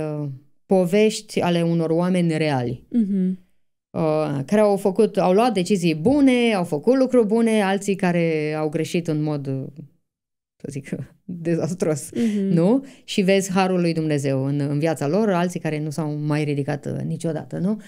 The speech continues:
Speaker 1: Uh, după ce l-am primit pe Domnul Iisus în, în inima mea, uh, a, eram pasionată să citesc biografii ale misionarilor, a, să ascult mărturii pe oricine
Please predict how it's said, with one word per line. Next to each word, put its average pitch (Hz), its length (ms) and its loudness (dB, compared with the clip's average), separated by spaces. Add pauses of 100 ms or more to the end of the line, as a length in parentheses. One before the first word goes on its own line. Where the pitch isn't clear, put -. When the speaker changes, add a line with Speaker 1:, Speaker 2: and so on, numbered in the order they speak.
(340)
Speaker 1:
Uh, 160 500 2
după 208 220 4
ce 208 120 2
l-am 202 140 2
primit 208 260 2
pe 214 100 0
Domnul 196 200 0
Iisus 196 280 -2
în, 190 200 2
în 175 200 2
inima 202 340 4
mea, 214 420 2 (300)
uh, 165 640 0
a, 190 240 2
eram 196 360 4
pasionată 208 600 2
să 190 160 -2
citesc 180 380 0
biografii 165 560 2
ale 156 140 0
misionarilor, 170 800 0
a, 170 220 0 (220)
să 151 160 -2
ascult 190 400 4
mărturii 202 480 4
pe 190 100 0
oricine 185 640 0